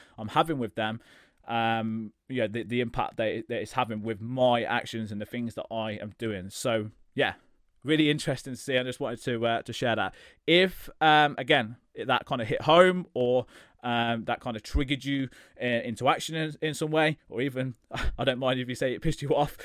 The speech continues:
um, because it's now made you realise that you need to step up your game because you wanna be that role model. Honesty is the best policy, so feel free to let me know, and, um, I'd really, really appreciate it. Other than that, I will catch up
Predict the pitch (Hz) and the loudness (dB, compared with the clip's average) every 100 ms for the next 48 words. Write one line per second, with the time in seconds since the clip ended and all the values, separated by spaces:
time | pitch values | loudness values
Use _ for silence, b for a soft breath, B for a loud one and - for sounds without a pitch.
0 | B B 120 127 127 123 131 147 123 131 | B B 4 6 4 2 -4 -2 -2 -4
1 | 139 135 131 131 123 123 131 135 127 127 | 2 2 2 0 -2 -2 2 4 4 0
2 | 135 - 127 - 120 123 117 123 127 - | -2 -4 -4 -4 -10 -10 -6 -4 -4 -6
3 | 135 127 - B - 139 - 139 135 120 | -8 -8 -10 B -6 -6 -4 -6 -6 -2
4 | 131 139 127 - 113 - - 117 120 117 | 0 -2 -6 -8 -10 -10 -14 -6 -6 -4
5 | 123 120 127 123 131 139 - B B B | -2 -2 -2 -4 -2 -4 -6 B B B
6 | B _ - 131 151 - 143 139 139 - | B _ 0 0 0 0 -2 0 -2 0
7 | 143 139 117 95 107 135 131 135 - 131 | 0 0 -4 -10 -6 -6 -4 -6 -6 -6
8 | 123 117 139 139 _ - 120 117 113 110 | -4 -2 0 -2 _ -8 -4 -2 -4 -4
9 | 120 113 110 110 117 113 107 104 117 107 | -4 -4 -4 -8 -6 -6 -8 -6 -4 -2
10 | 101 - - - 113 113 104 92 - _ | -6 -10 -14 -8 -6 -4 -2 -4 -8 _
11 | - 175 151 170 202 - - - - 135 | 4 8 8 6 4 0 -18 -18 -4 -2
12 | 131 123 165 - 160 | -2 0 0 0 -6